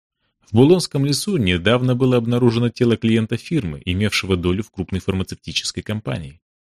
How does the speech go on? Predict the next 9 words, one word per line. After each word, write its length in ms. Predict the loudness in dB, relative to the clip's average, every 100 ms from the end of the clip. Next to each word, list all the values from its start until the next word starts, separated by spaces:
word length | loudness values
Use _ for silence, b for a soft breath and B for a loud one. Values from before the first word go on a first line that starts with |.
| _ _ _ _
Он 140 | -2
представлял 520 | 0 -2 -2 0 0 0
интересы 460 | 0 0 0 -4
подлинного 600 | -2 -2 -2 -4 -6 -6
инвестора, 600 | -8 -8 -10 -14 -18 -18 _ _ _ 0
теневого 500 | 4 4 2 2 0
банкира 540 | 0 -4 _ 0 0
Дмитрия 520 | 0 -4 -6 -2 -2 0
Леваева. 540 | -2 -2 -4 -8